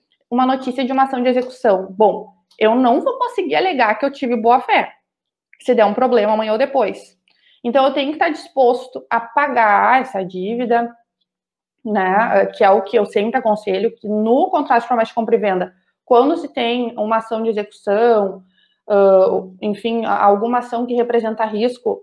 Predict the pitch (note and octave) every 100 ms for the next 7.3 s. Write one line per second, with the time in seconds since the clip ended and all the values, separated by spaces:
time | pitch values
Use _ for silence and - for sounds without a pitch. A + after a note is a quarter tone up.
0 | - B3 B3+ B3+ A#3 A3+ A3+ - A#3+ A3+
1 | A3+ - A3+ G#3 G#3 G#3+ G#3 G#3 - G3
2 | F3+ F3+ - _ _ _ _ _ - B3+
3 | B3+ C4+ A3+ - - _ - B3 A#3+ -
4 | - C4+ C#4+ E4+ F#4 D#4 - C4 A#3 A#3
5 | A3+ A#3 A3+ G#3+ G3 A3 A3+ B3 - C4
6 | C4+ F4 D4+ A#3 B3 B3 B3+ C#4+ D4 -
7 | A3+ A#3+